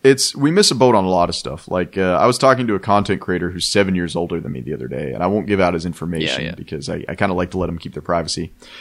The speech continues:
Speaker 1: He's been on Newgrounds since, like, Tom Fulp started it in ninety-eight.
Speaker 2: Mm-hmm.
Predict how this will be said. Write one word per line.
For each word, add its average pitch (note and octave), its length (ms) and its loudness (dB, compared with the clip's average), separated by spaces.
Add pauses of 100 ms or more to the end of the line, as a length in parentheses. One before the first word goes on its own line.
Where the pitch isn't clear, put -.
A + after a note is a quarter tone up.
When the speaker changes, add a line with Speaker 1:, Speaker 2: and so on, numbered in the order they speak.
(180)
Speaker 1:
He's E3 320 2
been F#3 220 6
on B2 200 6
Newgrounds G2+ 520 4
since, G2 300 -2
like, F#2 300 2 (200)
Tom A#2 300 4
Fulp A2+ 300 2
started A2 420 4
it - 200 -4
in F2+ 100 0
ninety-eight. F#2 540 2
Speaker 2:
Mm-hmm. B2 240 -8